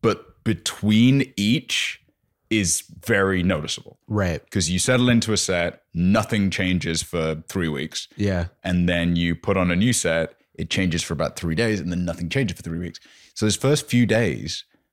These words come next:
Speaker 1: it's like, I'm seeing secret parts of my teeth that I
Speaker 2: Yeah.
Speaker 1: haven't known about. I, had to,
Speaker 2: Yeah.
Speaker 1: I had to get, like, a portion of this one polished 'cause this nigga been covered up
Speaker 2: <laughs> Yeah.
Speaker 1: by this guy for twenty-five years,
Speaker 2: Yeah,
Speaker 1: you
Speaker 2: yeah,
Speaker 1: know?
Speaker 2: yeah.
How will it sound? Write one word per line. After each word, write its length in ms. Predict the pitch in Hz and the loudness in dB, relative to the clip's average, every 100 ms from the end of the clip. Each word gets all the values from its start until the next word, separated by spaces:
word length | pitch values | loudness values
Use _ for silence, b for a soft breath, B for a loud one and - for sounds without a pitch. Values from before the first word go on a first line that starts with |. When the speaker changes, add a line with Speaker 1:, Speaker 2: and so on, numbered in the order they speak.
| - | -12
Speaker 1:
it's 100 | 92 | -8
like, 120 | 82 _ _ _ _ _ _ - | -8 _ _ _ _ _ _ -4
I'm 100 | 101 | -2
seeing 640 | 92 - 131 120 87 78 85 | 0 2 4 4 4 0 -2
secret 760 | - - 127 - 98 - - - | -2 0 0 0 -2 -2 -6 -6
parts 400 | 110 104 - - | 0 0 0 -2
of 120 | 90 | 0
my 140 | 87 | 0
teeth 320 | 82 - 117 110 113 | -2 -2 0 2 4
that 100 | 98 | 4
I 60 | 87 | 4
Speaker 2:
Yeah. 40 | |
Speaker 1:
haven't 320 | 92 90 80 | 2 2 0
known 180 | 90 113 | 2 2
about. 280 | 123 73 58 | 2 0 2
I, 80 | - | 4
had 120 | 123 | 6
to, 40 | 113 | 4
Speaker 2:
Yeah. 40 | |
Speaker 1:
I 20 | 131 | 2
had 100 | - | 2
to 60 | 120 | 2
get, 140 | 135 | 4
like, 180 | 127 110 - | 4 0 0
a 120 | 98 | -2
portion 340 | - 113 113 | 0 -2 0
of 60 | 90 | 0
this 200 | 117 - | 0 0
one 160 | 92 | -2
polished 500 | 85 120 117 87 - B B B _ | -2 0 0 0 -4 B B B _
'cause 120 | 123 | 0
this 120 | 135 143 | 2 4
nigga 240 | 139 123 | 4 4
been 140 | 123 | 4
covered 340 | 107 - 135 120 | 2 2 4 6
up 340 | 170 - - | 6 6 2
Speaker 2:
<laughs> 40 | 120 | 4
Yeah. 260 | 160 139 | 6 8
Speaker 1:
by 140 | 165 - | 8 8
this 180 | 151 | 8
guy 300 | 143 131 110 - - | 8 8 6 2 -4
for 360 | - 160 117 95 | 4 6 6 4
twenty-five 760 | - - 156 196 139 143 120 107 | -2 4 6 6 6 6 6 6
years, 360 | 131 143 127 | 6 6 6
Speaker 2:
Yeah, 60 | 117 | 4
Speaker 1:
you 40 | 110 | 4
Speaker 2:
yeah, 60 | 98 | 4
Speaker 1:
know? 120 | 110 | 4
Speaker 2:
yeah. 220 | 104 | 2